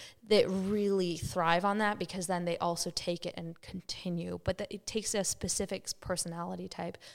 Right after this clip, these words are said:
More people are successful when they take a long-term view, and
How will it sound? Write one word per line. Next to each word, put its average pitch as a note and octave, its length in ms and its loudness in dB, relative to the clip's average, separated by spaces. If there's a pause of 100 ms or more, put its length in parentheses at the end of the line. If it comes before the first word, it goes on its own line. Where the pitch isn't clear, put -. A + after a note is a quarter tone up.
(240)
More A3 440 6
people F3+ 720 0 (300)
are F#3 100 0
successful F3+ 1000 4
when F3+ 160 -2
they F3 100 -2
take F3+ 240 -4
a F3 60 2
long-term E3+ 580 -2
view, F3+ 440 -4 (100)
and F3 260 -6